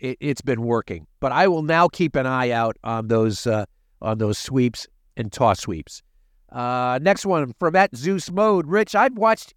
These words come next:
every Jets snap for almost forty years. No offensive player has ever looked as effortlessly special as Breece Hall. Combo of power, speed, vision, wiggle,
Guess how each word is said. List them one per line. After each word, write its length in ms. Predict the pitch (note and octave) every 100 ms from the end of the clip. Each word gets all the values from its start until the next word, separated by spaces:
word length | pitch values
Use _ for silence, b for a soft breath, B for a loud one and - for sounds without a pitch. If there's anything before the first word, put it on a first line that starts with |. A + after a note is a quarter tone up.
| -
every 420 | G#3 A3 B3+ C4
Jets 380 | D#3+ E3 F#3 -
snap 420 | - E3+ C3 A2+
for 180 | - D3
almost 440 | C#3+ C#3 B2+ - -
forty 300 | F#3+ F#3 F3
years. 540 | D#3+ B2+ G2+ D#2 - _ _ _ -
No 360 | C3 D#3 A3 A#3
offensive 580 | G3 G3 F#3 D#3+ D#3+
player 360 | - D#3 C#3+ C3+
has 200 | B2+ B2
ever 220 | D#3 G#3
looked 320 | G3 D#3 _ _ _ _ _ _ -
as 240 | C3+ A#2+ -
effortlessly 800 | C#3+ E3 G3+ G3 F#3+ F3+ - F#3+
special 640 | - - C#3+ C3 C#3 A#2+ - _ _ -
as 240 | A#2 A#2
Breece 400 | G#2 A2+ A#2 A2
Hall. 340 | - A2+ F2 - _ -
Combo 540 | E3 F3 F3+ E3 F3 C3
of 140 | G#2+
power, 460 | - F3 F3 F3+ E3
speed, 500 | - - E3+ E3+ C#3
vision, 400 | D#3 D#3+ E3 D3+
wiggle, 400 | D3+ F3 F3 E3